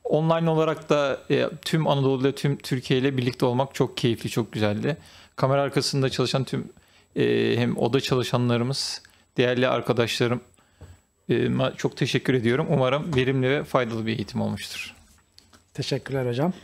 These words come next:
Speaker 2: Elbet geçecek bu günler. Yine dost kahveleri içilecek. Sevgililer sahilde yürüyecek, yaşlılar sokakta.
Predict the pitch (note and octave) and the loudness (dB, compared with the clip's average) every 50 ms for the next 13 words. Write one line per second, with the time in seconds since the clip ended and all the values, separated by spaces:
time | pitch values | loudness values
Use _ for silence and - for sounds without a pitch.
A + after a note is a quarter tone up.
0 | - _ _ _ _ _ _ _ _ _ _ _ _ _ _ _ _ _ _ _ | -20 _ _ _ _ _ _ _ _ _ _ _ _ _ _ _ _ _ _ _
1 | _ _ _ _ _ _ _ _ _ _ _ _ _ _ _ - A3 B3 B3+ A#3 | _ _ _ _ _ _ _ _ _ _ _ _ _ _ _ 0 2 2 2 2
2 | A3 A#3 A#3 A3+ - - - G3 - G3 F3+ F#3 G#3 G#3 G3+ - E3 F3 C#3+ E3+ | 0 0 0 -4 -2 0 0 2 2 2 2 2 0 0 0 0 0 0 2 2
3 | D#3 D#3 D3 C#3 C3 - - - - - - _ _ _ _ _ _ _ _ _ | 2 2 2 0 0 -2 -4 -6 -6 -8 -12 _ _ _ _ _ _ _ _ _
4 | - C#3+ C#3+ E3+ G#3 A3 A#3 G3 - G#3+ A#3 A3+ - - - - F#3 E3+ D#3 E3 | -10 -4 0 2 2 2 2 2 2 2 2 2 0 -2 0 2 2 2 2 2
5 | F3 E3 E3+ E3+ D#3 B2+ A#2+ - - D3 C#3+ A2+ C3 B2+ - - - - - - | 2 2 2 2 0 0 -2 0 0 0 0 0 0 -2 -2 -2 -4 -6 -6 -10
6 | - _ _ _ _ - - - - - F3+ F3+ E3+ D#3+ F3+ F#3 F3 F3+ F3 F3+ | -18 _ _ _ _ -10 -6 -4 0 2 2 2 2 2 2 2 4 4 2 2
7 | F3 D#3 - - - D#3+ D#3 E3 E3 D#3+ D#3 F#3+ F#3 F#3 F#3 F#3 F#3 D#3+ E3 F#3+ | 2 0 0 0 2 2 2 2 2 2 2 2 2 2 2 2 2 2 2 0
8 | G3 G3 - - - - - C#3+ D3 D#3 D3+ C#3 - - D3+ D3+ D#3 D3+ - - | 0 -2 -6 -10 -10 -12 -4 0 0 2 2 0 -2 -2 0 0 0 0 -2 -4
9 | - B2 C3 B2+ - - - B2+ A2 | -6 -6 -6 -6 -6 -6 -6 -6 -6